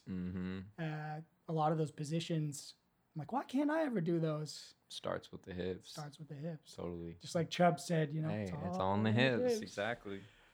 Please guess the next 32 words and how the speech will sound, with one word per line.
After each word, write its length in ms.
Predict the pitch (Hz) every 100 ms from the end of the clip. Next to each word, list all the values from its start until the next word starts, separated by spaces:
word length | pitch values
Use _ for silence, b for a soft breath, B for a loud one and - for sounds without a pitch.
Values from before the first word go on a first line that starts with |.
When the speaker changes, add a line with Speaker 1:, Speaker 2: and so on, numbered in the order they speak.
| b -
Speaker 2:
Dude, 160 | 202 190
Speaker 1:
Exactly. 40 |
Speaker 2:
what's 160 | 180 196
up? 240 | 247 294
What's 220 | 247 -
up, 280 | 240 311 302
Toph, 460 | - 240 320 359 -
dude? 100 | 302
Speaker 1:
Man, 500 | 359 403 311 131 113
here 180 | 113 131
we 160 | 139 147
are. 420 | 170 180 156 147 127 B B
Number 240 | 110 117 123
two. 380 | 156 170 156 208
Speaker 2:
Dude, 260 | 226 214
good 140 | 190 202
to 80 |
have 280 | 185 233 233
you 120 | 233
back, 440 | 185 202 294 302 -
Speaker 1:
Yeah, 320 | 95 104 131
Speaker 2:
man. 80 | 135
Speaker 1:
bruh. 280 | 107 120 127 -
Definitely. 480 | 110 131 117 98
Speaker 2:
I 80 | -
feel 100 | 226
like 140 | 220 214
it's 100 | 165
been 200 | 208 226
about 260 | 185 190
a 60 | 180
year. 500 | 165 190 220 180